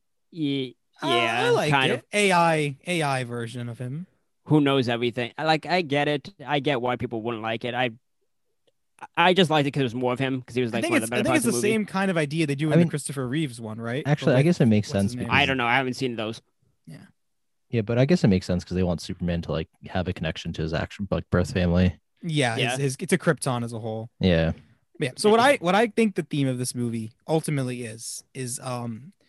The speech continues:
Speaker 2: so yeah, throughout a lot of the movie, uh, Superman's kind of trying to figure out what to do, right? It's, it's, he's trying to decide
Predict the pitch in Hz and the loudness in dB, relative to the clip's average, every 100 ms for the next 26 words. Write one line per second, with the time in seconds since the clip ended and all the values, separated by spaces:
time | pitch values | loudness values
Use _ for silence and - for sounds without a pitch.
0 | _ - 220 196 160 - 185 240 214 196 | _ -4 2 4 2 0 2 2 4 2
1 | 196 165 147 139 135 _ _ _ - 139 | 2 0 0 -2 -4 _ _ _ -10 -6
2 | 131 - 185 190 180 - 170 147 - 156 | -6 -6 0 0 0 0 -2 -2 -4 -4
3 | 151 147 151 143 127 123 123 110 - _ | -4 -6 -2 -2 -2 -6 -8 -14 -18 _
4 | 120 123 156 - 160 - 165 - 180 180 | -6 -6 -8 -10 -10 -4 -4 2 4 4
5 | 151 147 151 143 135 | 2 2 2 4 2